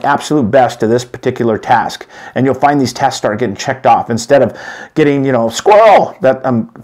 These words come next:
totally guilty, and my coach gives me a bad time all the time. Shout out to Justin. But that's the reality is, you know, it, it's easy to spend directional time all over the place with everything they have going on now.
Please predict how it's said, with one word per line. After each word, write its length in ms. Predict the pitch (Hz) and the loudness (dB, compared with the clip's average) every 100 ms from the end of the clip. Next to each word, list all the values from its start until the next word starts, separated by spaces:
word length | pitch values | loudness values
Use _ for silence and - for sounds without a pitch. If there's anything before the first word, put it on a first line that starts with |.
| _ - | _ 0
totally 300 | 170 156 120 | 2 2 2
guilty, 300 | 131 113 104 | 0 0 -2
and 80 | |
my 120 | 110 110 | -2 -2
coach 300 | 120 113 - | -2 -2 -2
gives 160 | 104 | -2
me 80 | 110 | -2
a 40 | |
bad 240 | 101 104 104 | 0 0 -2
time 200 | 117 107 | -4 -2
all 120 | 101 | -2
the 80 | 95 | -2
time. 400 | 120 117 95 - _ | -2 -2 -4 -8 _
Shout 260 | - 120 110 | 0 2 2
out 100 | 107 | 0
to 40 | |
Justin. 460 | 98 110 110 101 - - - - - - | -2 -2 -2 -4 -6 -10 -20 -20 -20 -2
But 320 | 143 - - _ | 0 0 -8 _
that's 280 | 147 160 - | 2 2 2
the 100 | 147 | 2
reality 580 | 143 123 147 165 123 117 | 4 6 6 4 2 2
is, 200 | 107 - _ _ _ _ - | 0 -6 _ _ _ _ -2
you 80 | |
know, 260 | 135 113 - | 2 2 0
it, 260 | - 131 - | -2 0 0
it's 200 | 120 - | -4 0
easy 320 | 165 180 123 117 | 2 2 0 -2
to 120 | 123 | -4
spend 380 | - 143 131 123 | -2 0 0 2
directional 560 | 113 135 - 135 113 | 2 0 0 -4 -2
time 500 | 107 131 135 123 104 - | -2 -4 -2 -2 -2 2
all 180 | 131 123 | 4 4
over 140 | 131 | 2
the 80 | 107 | -4
place 420 | - 110 92 - | -2 -2 -2 -4
with 160 | 104 - | -6 -2
everything 520 | 127 120 120 117 110 | -2 0 -2 -2 -2
they 120 | 104 | -2
have 280 | 107 117 120 | 0 0 0
going 240 | 110 104 | -2 -2
on 160 | 117 117 | -2 -2
now. 260 | 101 82 | -2 -4